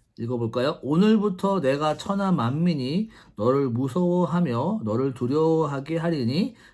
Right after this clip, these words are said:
그들이 내 명성을 듣고 떨며 너로 말미암아 근심하리라." 하셨느니라. 이스라엘 백성들은 광야에서 헤매고 있습니다.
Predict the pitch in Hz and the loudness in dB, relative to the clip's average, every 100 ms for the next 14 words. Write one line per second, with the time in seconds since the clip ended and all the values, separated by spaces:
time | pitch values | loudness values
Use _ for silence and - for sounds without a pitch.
0 | _ - 143 151 131 123 147 123 139 147 | _ -4 -2 0 0 0 0 0 -2 -2
1 | 151 147 135 - 120 147 190 175 123 160 | -4 -4 -6 -8 -8 -2 0 2 2 -2
2 | 226 - - - 123 147 104 95 110 110 | -4 -12 -16 -2 0 2 0 0 0 0
3 | 123 151 - 135 147 190 185 180 147 156 | 0 -4 -4 -4 0 2 2 2 0 -2
4 | 185 180 185 190 156 95 90 165 165 160 | -2 -2 0 0 0 -2 -6 -8 -10 -12
5 | 80 - _ _ _ _ - - - _ | -14 -20 _ _ _ _ -20 -20 -20 _
6 | _ _ - - - - - - - 165 | _ _ -20 -20 -20 -20 -20 -20 -2 2
7 | 190 214 214 196 190 202 185 170 185 160 | 4 6 4 4 0 2 2 4 2 2
8 | 98 - 123 165 190 175 143 139 160 107 | -2 -2 0 2 4 2 2 -2 -2 -4
9 | 87 98 208 226 202 113 107 92 80 76 | -4 0 4 4 2 -2 -2 -6 -6 -14